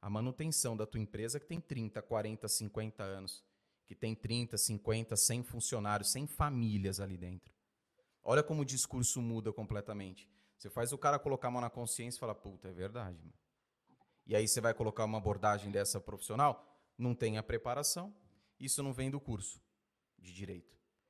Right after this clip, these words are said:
Isso não passa, às vezes, numa, no, muito provavelmente, quando você cai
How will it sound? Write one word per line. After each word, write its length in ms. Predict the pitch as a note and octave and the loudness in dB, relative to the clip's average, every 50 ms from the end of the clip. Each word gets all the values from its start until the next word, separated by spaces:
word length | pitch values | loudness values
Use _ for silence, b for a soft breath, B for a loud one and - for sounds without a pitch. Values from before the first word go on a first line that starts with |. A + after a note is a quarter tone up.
| _ _ _ _ _ _ | _ _ _ _ _ _
Isso 300 | - G#2+ B2 - - C3+ | -6 -2 -2 0 0 0
não 100 | C3 C3 | -2 0
passa, 400 | C3 - - B2+ B2+ A#2+ - - | 8 10 12 12 12 10 6 2
às 200 | - A2 G#2+ G#2 | 0 -2 -2 0
vezes, 260 | A#2+ B2 A#2+ B2 B2 | 0 0 0 0 -2
numa, 240 | A#2 B2 B2 G2+ - | -2 -4 -4 -4 -4
no, 180 | A2 A2 A2 G#2+ B B B B | -4 -4 -4 -6 B B B B
muito 240 | - A#2 C#3 C#3 - | -2 -2 -2 -2 -2
provavelmente, 580 | - B2 C3+ B2+ A#2 B2+ B2 A#2+ B2+ C#3 C#3 - | 0 0 0 2 2 0 0 0 0 0 -2 -4
quando 160 | - C#3 C3 | -6 -6 -4
você 280 | B2+ C3 - - C3 | -2 0 2 2 0
cai 360 | - - C3 A#2+ A#2+ A#2 A2 | 2 6 6 6 6 6 2